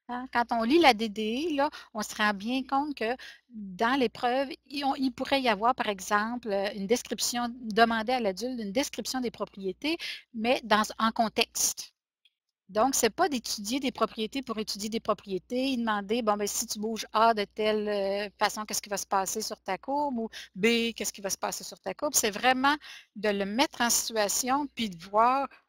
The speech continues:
si ça a une incidence sur le A ou le B, euh, de, de, de, de la courbe, ou sur le domaine, codomaine, et cetera. Donc, euh, ça, c'est simplement ce que ça veut dire, euh,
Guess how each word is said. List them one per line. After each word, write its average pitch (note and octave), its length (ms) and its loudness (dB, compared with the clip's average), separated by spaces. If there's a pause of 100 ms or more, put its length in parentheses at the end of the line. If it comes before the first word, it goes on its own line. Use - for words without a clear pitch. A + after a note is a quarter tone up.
(600)
si - 360 2
ça - 160 4
a G#3 120 6
une A3 160 0
incidence A3+ 760 2
sur A#3 180 -4
le G#3 140 2 (220)
A B3+ 300 12
ou A3+ 120 -4
le G3 180 2
B, F3 140 -2 (580)
euh, F#3+ 720 -2
de, G3 320 -4
de, F#3+ 220 -2
de, F#3+ 140 -2
de G#3+ 80 4
la F#3 100 10
courbe, A#3+ 500 0
ou F#3+ 80 -4
sur F#3+ 220 -6
le F#3 100 2
domaine, F#3+ 480 2
codomaine, G3 540 -2
et F#3 40 -10
cetera. - 460 -10 (460)
Donc, A3 480 0
euh, A3 400 0 (100)
ça, F#3 720 2 (120)
c'est - 280 -4
simplement B3+ 680 2
ce - 140 -2
que A3+ 100 -4
ça G#3 180 2
veut G#3 160 -2
dire, A3 540 -2
euh, E3+ 260 -2